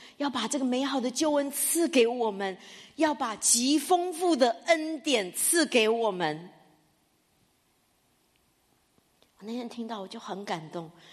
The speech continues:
我说：“主啊，我虽然不配，但是你却要想我显出这个恩慈。”耶利米书，我们今天读经进度，以色列人要被掳七十年。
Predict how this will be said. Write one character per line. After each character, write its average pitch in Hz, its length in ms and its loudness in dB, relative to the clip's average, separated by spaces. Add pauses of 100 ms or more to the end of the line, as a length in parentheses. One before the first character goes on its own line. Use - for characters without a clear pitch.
(300)
我 - 40 -20
说 208 120 -8
：“主 170 180 -8
啊， 143 120 -4
我 127 60 -8
虽 180 180 -8
然 165 120 -6
不 147 120 -10
配， 165 340 -10 (560)
但 165 160 -12
是 160 140 -12
你 147 100 -12
却 - 180 -10
要 156 120 -8
想 139 320 -6
我 131 120 -6 (280)
显 135 340 0
出 160 220 -4
这 156 120 -8
个 131 180 -8
恩 143 200 -12
慈。” - 260 -8 (2000)
耶 160 140 -2
利 170 120 -4
米 147 140 -6
书， 160 160 -4
我 160 40 -2
们 143 140 -8
今 165 160 -8
天 170 160 -4
读 151 140 -4
经 160 200 -6
进 160 220 -8
度， 330 160 -2 (960)
以 180 60 -8
色 190 180 -4
列 180 180 0
人 151 160 -6
要 160 140 -6
被 165 240 -4
掳 139 180 -2
七 180 340 -2
十 - 260 -6
年。 123 300 -12